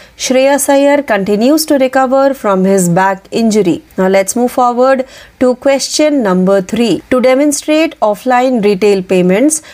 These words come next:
which of the following bank has partnered with Crunchfish?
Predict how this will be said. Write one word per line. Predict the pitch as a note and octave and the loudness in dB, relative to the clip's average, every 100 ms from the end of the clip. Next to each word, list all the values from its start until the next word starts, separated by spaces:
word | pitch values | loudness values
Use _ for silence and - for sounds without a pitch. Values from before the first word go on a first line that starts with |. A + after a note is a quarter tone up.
| - - | -10 -2
which | A#3+ C4+ | 0 2
of | E4 C#4 | 0 0
the | D#4 | 0
following | D#4+ A#3 A3 A3+ A#3 A#3+ G3 | 0 0 0 0 -2 -2 0
bank | G3 G#3 G3+ | -2 -2 -4
has | F#3+ F3+ | -2 -2
partnered | A3 A3+ A3+ D4 C4+ | -2 -2 0 -2 0
with | G3 F3+ F3+ - - _ | 0 0 -2 -8 -20 _
Crunchfish? | - G3+ G3 F#3+ - B3 F#3 - | -4 -2 -2 -2 -2 -4 -4 -8